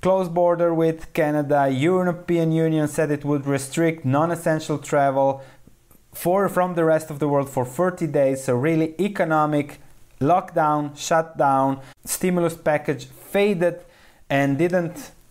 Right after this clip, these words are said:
revive the markets as expected, because that was also an action that we'll see how it will do, but also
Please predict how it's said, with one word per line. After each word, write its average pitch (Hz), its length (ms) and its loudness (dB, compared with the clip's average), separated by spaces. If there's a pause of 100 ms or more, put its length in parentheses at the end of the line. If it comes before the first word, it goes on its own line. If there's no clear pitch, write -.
(400)
revive 160 520 2
the 151 60 0
markets 139 520 0
as 131 220 0
expected, 127 540 -2
because 120 420 -2
that 143 320 0
was 135 180 0
also 151 680 0 (380)
an 131 240 0
action 156 480 0
that 240 240 -2 (360)
we'll 202 200 0
see 220 200 0
how 160 280 2
it 156 120 -2
will 135 420 0 (100)
do, 139 440 0
but 135 240 -2
also 147 460 0